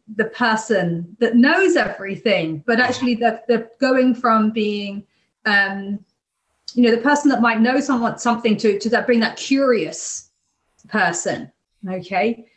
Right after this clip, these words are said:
And so I, I think I got quite comfortable quite quickly saying, "I don't know, I don't know what that means, but I'm pretty sure I can find someone that can help us."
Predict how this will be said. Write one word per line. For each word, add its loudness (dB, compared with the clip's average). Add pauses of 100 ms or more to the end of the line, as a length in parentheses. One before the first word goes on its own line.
(300)
And 2
so 2 (280)
I, -2
I 0
think 0
I 2
got -2 (100)
quite -4
comfortable -2 (520)
quite -6 (180)
quickly 0 (340)
saying, 0
"I 0
don't 2
know, 2
I 0
don't 0
know -2
what -2
that -4
means, -4
but -2
I'm -2
pretty 2
sure -2
I 0
can -8
find -4
someone -2
that -6
can -4
help -2
us." -2